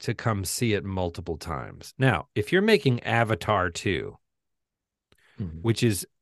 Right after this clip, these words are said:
Speaker 1: really the consummate blockbuster, which I still haven't seen, by the way, but, I mean, it's gonna
Speaker 2: I haven't
Speaker 1: make
Speaker 2: either.
Speaker 1: billions of dollars, you know.
Speaker 2: I think you were at two billion with, it's already, like, the number seven movie of all time
Speaker 1: Yeah.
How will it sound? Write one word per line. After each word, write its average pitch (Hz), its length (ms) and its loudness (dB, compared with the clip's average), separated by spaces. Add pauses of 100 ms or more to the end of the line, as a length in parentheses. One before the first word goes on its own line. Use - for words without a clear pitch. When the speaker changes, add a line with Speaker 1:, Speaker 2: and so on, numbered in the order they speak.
(100)
Speaker 1:
really 127 520 4
the 98 220 0
consummate 139 880 2
blockbuster, 85 720 0
which 107 180 -2
I 120 80 6
still 139 220 4
haven't 101 220 4
seen, 90 340 -2
by 78 140 0
the 73 100 -4
way, 64 180 -6
but, 92 220 -2 (100)
I 101 60 -8
mean, 120 240 2
it's 127 240 0
gonna 95 180 0
Speaker 2:
I 85 60 -2
haven't 85 180 0
Speaker 1:
make 87 80 -2
Speaker 2:
either. 90 80 -2
Speaker 1:
billions 80 440 0
of 73 100 -6
dollars, 57 600 -10
you 90 140 -8
know. - 100 -14
Speaker 2:
I 107 120 0
think 127 240 2
you 110 80 6
were 95 140 8
at - 180 4 (180)
two 127 180 8
billion 95 460 6
with, 87 160 -4
it's 117 220 2
already, 127 600 10
like, 104 280 4
the 101 100 2
number 107 500 4
seven 107 560 2
movie 107 280 2
of 104 120 2
all 98 160 2
time - 200 2
Speaker 1:
Yeah. 151 160 6